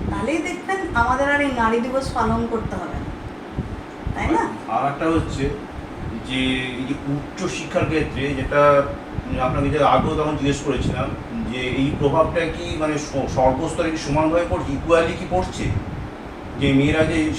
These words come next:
Speaker 2: উচ্চ শিক্ষা নিচ্ছে, এটা কি সমাজে নির্দিষ্ট একটা মানে অংশের মধ্যে সীমাবদ্ধ, না সমাজ সর্বস্তরে ইকুয়ালি এটা স্প্রেড করছে বলে আপনার মনে হয়?
Speaker 1: না, একেবারেই না। এগুলো কিছুটা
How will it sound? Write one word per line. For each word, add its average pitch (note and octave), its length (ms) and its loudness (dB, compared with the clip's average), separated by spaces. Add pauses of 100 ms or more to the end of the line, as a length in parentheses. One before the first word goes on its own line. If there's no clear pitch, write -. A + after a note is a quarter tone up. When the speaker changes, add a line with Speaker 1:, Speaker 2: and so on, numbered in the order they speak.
(160)
Speaker 2:
উচ্চ - 200 -2
শিক্ষা C#3+ 360 -2
নিচ্ছে, C3 420 4
এটা D3+ 220 2
কি D#3 140 -2
সমাজে C#3+ 380 2
নির্দিষ্ট D3 580 2
একটা E3 720 6
মানে D#3+ 160 4 (180)
অংশের D#3 340 0
মধ্যে F3+ 200 -2
সীমাবদ্ধ, G#3 460 2 (580)
না D#3+ 400 6 (100)
সমাজ D#3+ 260 4 (160)
সর্বস্তরে D#3+ 720 4
ইকুয়ালি F3 600 2
এটা - 120 -2
স্প্রেড - 320 0 (100)
করছে A2 300 -2
বলে C#3+ 160 2
আপনার C#3 200 2
মনে A2 260 0
হয়? F2+ 220 -6 (1300)
Speaker 1:
না, C4+ 140 2
একেবারেই G#3+ 760 0
না। E4 60 -6 (480)
এগুলো F4+ 200 0 (400)
কিছুটা - 560 4